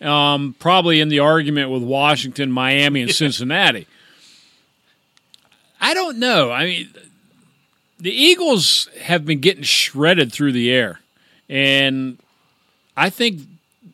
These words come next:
Speaker 1: no matter how much whining and everything, they still have to worry about Dalvin Cook, and they still have Diggs. They still have Thielen. I, I take the Vikings to win. I think it's gonna be a close game, though. I'm going Vikings thirty-one,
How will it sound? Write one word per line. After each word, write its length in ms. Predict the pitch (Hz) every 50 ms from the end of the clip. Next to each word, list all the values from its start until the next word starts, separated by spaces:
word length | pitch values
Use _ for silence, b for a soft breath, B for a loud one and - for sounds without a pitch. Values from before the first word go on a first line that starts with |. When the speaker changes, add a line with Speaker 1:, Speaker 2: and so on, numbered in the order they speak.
| _ _ _ _ _ _ _ _ _
Speaker 1:
no 240 | 180 156 160 160 156
matter 360 | 156 165 170 175 170 156 135
how 140 | 123 151 175
much 220 | 180 196 185 135 113
whining 600 | 110 113 120 131 143 156 165 170 170 165 156 151
and 80 | 147
everything, 280 | 151 151 147 143 139 127
they 140 | 143 175 175
still 320 | - - - 190 190 170
have 120 | 165 156 -
to 80 | 151
worry 260 | 131 131 143 147 151 147
about 280 | 135 139 139 131 113
Dalvin 460 | 104 127 127 139 147 143 135 131 -
Cook, 300 | - - 151 147 131 -
and 140 | 131 123 131
they 120 | 147 165 160
still 320 | - - - 165 160 147
have 360 | 127 147 143 131 113 101 95
Diggs. 320 | 113 143 143 139 117 107 110
They 140 | 139 151
still 300 | 139 - - 180 165 151 131
have 180 | 135 135 110 -
Thielen. 500 | _ - 143 143 147 139 120 107 92 87 b b b b b b b b b b b b b b b b b b b b _ -
I, 240 | 143 165 165 165 156
I 40 |
take 240 | 151 - 160 165 151 135
the 60 | 127
Vikings 480 | 113 143 151 156 139 147 156 143 -
to 100 | - 139
win. 300 | 131 127 147 160 165 139
I 60 | 120 113
think 180 | - 151 143
it's 100 | 127 -
gonna 140 | - 156 143
be 80 | 147 147
a 40 |
close 320 | 143 - 156 151 151 151 -
game, 260 | - 160 156 151 151
though. 120 | 135 123 113
I'm 140 | 117 120 131
going 180 | 135 139 123
Vikings 520 | 107 101 139 147 151 139 147 143 127 - -
thirty-one, 880 | - 156 156 170 175 175 165 147 143 131 127 120 123 123 123 110 101